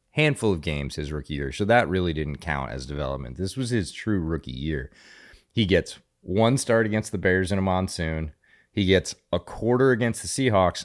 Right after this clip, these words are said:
and breaks his ankle. Jimmy comes in, looks well-oiled, you know, very well meshed with all of his teammates. They produce what I would say is a predictable result.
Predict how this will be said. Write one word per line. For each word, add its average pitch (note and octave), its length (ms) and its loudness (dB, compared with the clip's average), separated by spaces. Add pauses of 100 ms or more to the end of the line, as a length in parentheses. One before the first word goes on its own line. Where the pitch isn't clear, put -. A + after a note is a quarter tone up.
and F#2 140 0
breaks E2+ 240 0
his D2 140 -6
ankle. D2+ 420 -6 (340)
Jimmy A2+ 280 4
comes G2+ 260 2
in, E2 380 0 (440)
looks G2 480 0 (220)
well-oiled, G#2 640 4 (380)
you E2 100 -6
know, F2+ 240 -2 (320)
very G2 240 6
well F#2+ 540 4
meshed F2 640 2
with F2+ 180 2
all F#2+ 180 6
of F#2 60 2
his E2+ 180 0
teammates. G2 600 2 (420)
They F2 540 2 (340)
produce G2 460 2
what F#2 400 2
I E2 140 2
would E2+ 140 0
say F2+ 180 2
is E2 120 0
a D#2+ 60 -6
predictable F#2+ 720 2
result. F#2 580 2